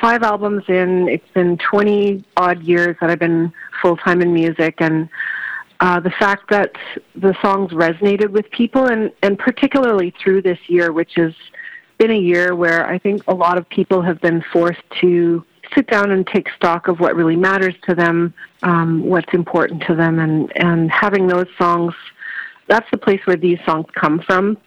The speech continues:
is a really heartfelt place. And so to have my songs still resonating with people this many years later, it, it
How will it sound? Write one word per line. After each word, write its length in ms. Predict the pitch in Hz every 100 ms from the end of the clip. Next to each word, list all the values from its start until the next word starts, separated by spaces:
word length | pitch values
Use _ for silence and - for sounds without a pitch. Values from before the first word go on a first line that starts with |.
| _ 185
is 120 | 175
a 80 | 160
really 260 | 165 165
heartfelt 540 | 160 170 - - 151 -
place. 260 | 170 160 -
And 140 | 165 -
so 260 | 160 160 160 -
to 100 | -
have 500 | 196 - 208 208 196
my 240 | 202 190 185
songs 260 | 175 180 175 -
still 220 | 254 247
resonating 500 | 214 196 190 180 175
with 180 | 175 165
people 460 | - 180 175 170 160
this 180 | 175 -
many 220 | 190 175 170
years 220 | 165 165
later, 440 | 175 160 165 165 -
it, 160 | 139 -
it 180 | - 175